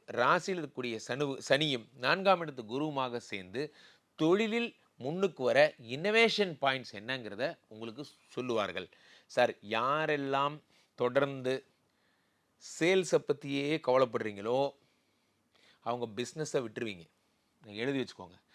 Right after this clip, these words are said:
யாரெல்லாம் தொடர்ந்து சேல்ஸை பத்தியே கவலைப்படுறீங்களோ அவங்க பிசினஸை விட்டுருவீங்க. யாரெல்லாம் தொடர்ந்து இன்னோவேஷன்ஸை பத்தியே கவலைப்படுறாங்களோ தன்னால சேல்ஸ் வரும்.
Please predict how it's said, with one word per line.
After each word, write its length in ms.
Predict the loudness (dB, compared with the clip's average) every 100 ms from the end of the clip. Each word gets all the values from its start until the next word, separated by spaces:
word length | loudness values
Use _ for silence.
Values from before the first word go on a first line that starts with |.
| -20 _ -10
யாரெல்லாம் 720 | 0 4 4 2 2 0 -2 -2
தொடர்ந்து 580 | 0 2 0 0 -4 -6 2
சேல்ஸை 380 | 4 4 2 2
பத்தியே 420 | 2 0 2 6
கவலைப்படுறீங்களோ 760 | 6 4 -2 -6 -10 -8 -6 -8 _ _ _ _
அவங்க 460 | -4 -2 0 -2 -2
பிசினஸை 280 | -4 -8 -2
விட்டுருவீங்க. 680 | -4 -4 -8 -8 -8 -10 -12 _ _ -20 -20 _ _ -2
யாரெல்லாம் 680 | 0 2 2 2 2 0 -2
தொடர்ந்து 400 | -2 2 2 0
இன்னோவேஷன்ஸை 720 | -6 -2 2 4 2 0 -4
பத்தியே 320 | -6 -2 0 2
கவலைப்படுறாங்களோ 840 | 2 0 -2 -6 -6 -4 -4 -4 _ _ _ _ _
தன்னால 480 | -4 0 2 6 4 2
சேல்ஸ் 240 | -4 -4
வரும். 220 | -10 -14